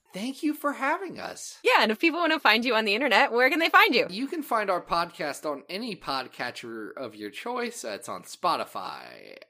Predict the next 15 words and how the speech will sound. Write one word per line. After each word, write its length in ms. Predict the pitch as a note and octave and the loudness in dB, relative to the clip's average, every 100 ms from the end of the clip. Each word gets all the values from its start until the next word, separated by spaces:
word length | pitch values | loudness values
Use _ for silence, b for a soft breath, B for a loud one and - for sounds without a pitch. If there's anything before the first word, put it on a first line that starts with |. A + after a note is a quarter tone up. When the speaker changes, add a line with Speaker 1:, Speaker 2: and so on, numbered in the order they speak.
| _ _ | _ _
Speaker 1:
Apple 240 | C#3+ D3 D3+ | -4 -4 -6
Podcasts, 1080 | E3+ A#2+ F2+ - E2 A#1+ A1 - - - - | -6 -6 -8 -12 -12 -12 -14 -18 -20 -20 -8
the 160 | C3 E3 | -2 0
other 180 | B2+ F2 | 0 -6
ones. 600 | D#2 A1+ G1+ A1+ - - _ _ _ | -14 -16 -18 -18 -14 -14 _ _ _
At, 260 | A2+ G2 - _ | -6 -6 -8 _
just 220 | B2+ A2+ | -6 -6
look 120 | B2+ A2 | -8 -10
for 100 | G#2 | -6
Battle 300 | A2 A#2 G#2+ | -4 -4 -4
of 60 | |
the 140 | G2 A#2 | -6 -4
Atom. 340 | E3+ F#3+ G3 b b b - | -4 -4 -10 b b b -4
Our 140 | B2+ | -2
hundredth 540 | B2+ - A3 B3+ A#3+ | -2 -2 -2 -2 -10